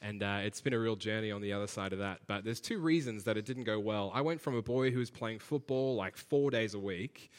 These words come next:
uh, involved with friends, social life, that kind of thing, to now being involved with the church about three days a week.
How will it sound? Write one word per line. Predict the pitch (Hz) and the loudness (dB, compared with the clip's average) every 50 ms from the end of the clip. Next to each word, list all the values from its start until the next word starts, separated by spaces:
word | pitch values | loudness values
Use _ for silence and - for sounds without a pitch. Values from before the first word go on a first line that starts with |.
| - - - - - _ - | -20 -20 -20 -20 -18 _ -4
uh, | 92 90 90 95 90 | -2 -2 -2 -2 -4
involved | 110 110 101 120 113 117 101 | -4 -2 0 2 2 0 0
with | 104 98 - | -4 -10 -8
friends, | - - 120 117 113 113 117 113 | -4 -2 0 0 0 -2 -4 -6
social | - - - 107 107 - - 110 | -4 -2 -2 -2 -2 -2 -4 -2
life, | 107 104 104 107 - | -2 -2 -2 -4 -4
that | 117 107 - | -4 -4 -4
kind | - 110 104 101 | -4 -6 -6 -6
of | 101 - | -6 -6
thing, | - 104 95 95 98 - - - - _ - - | -6 -8 -8 -8 -10 -14 -18 -20 -20 _ -12 -4
to | - 139 | -2 2
now | 135 131 143 147 | 4 4 4 4
being | 139 151 143 139 131 | 2 2 2 2 0
involved | 127 120 110 117 117 117 113 | -2 0 2 2 2 2 0
with | 117 110 | -4 -8
the | - - | -8 -6
church | - - - 120 127 151 - - - | -6 -2 -2 0 0 -2 -4 -6 -4
about | 120 123 120 - - | -2 -2 -2 -2 -6
three | - 139 135 127 | -4 -2 -2 0
days | 123 123 123 113 127 | 2 2 0 2 0
a | 123 | 0
week. | 120 147 220 247 - - - | 0 0 0 -2 -8 -18 -20